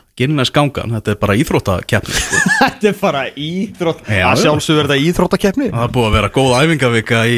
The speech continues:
Speaker 1: í gangi, sko, og svo held ég að förum á Svartakaffi þar á eftir, sko.
Speaker 2: <laughs>
Speaker 1: Og svo ætlum við bara að taka hvern einn og einasta stað, sko. Og síðan ef að, já, þeir sem að ná að klára þetta,
Speaker 2: Mm.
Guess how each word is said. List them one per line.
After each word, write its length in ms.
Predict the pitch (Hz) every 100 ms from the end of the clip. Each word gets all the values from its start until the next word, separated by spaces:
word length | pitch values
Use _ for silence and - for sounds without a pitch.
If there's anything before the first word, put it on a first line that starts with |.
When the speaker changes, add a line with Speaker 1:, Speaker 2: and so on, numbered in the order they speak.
| 98
Speaker 1:
í 120 | 104 113
gangi, 380 | 139 156 110
sko, 240 | 95 - 143
og 80 | 135
svo 140 | 120
held 180 | 127 123
ég 80 | 110
að 60 |
förum 220 | 117 107 101
á 40 | 95
Svartakaffi 840 | - 165 - - 180 - 190 208 190 _ _
þar 240 | - 135 143
á 60 | 151
eftir, 240 | - -
sko. 160 | - -
Speaker 2:
<laughs> 60 | _ _ - - - - - - - _
Speaker 1:
Og 100 | 107
svo 140 | 117 123
ætlum 220 | 131 120
við 60 | 113
bara 80 | 110
að 60 |
taka 300 | 139 151 139
hvern 240 | 123 127 120 -
einn 380 | - 156 - 147
og 80 | 131
einasta 420 | 127 165 170 135
stað, 380 | 131 190 117 58 -
sko. 240 | - - -
Og 80 |
síðan 460 | - 139 143 131 123 - _ - - _
ef 320 | 110 139 160
að, 300 | 160 156 135 _ _ _ _ _ _ _ _ _
já, 160 | 117 110
þeir 220 | 139 160
sem 140 | 165 147
að 80 |
ná 80 | 147
að 240 | 175 202 -
klára 380 | 175 160 143 107
þetta, 160 | 95 98 143 -
Speaker 2:
Mm. 240 | 131 120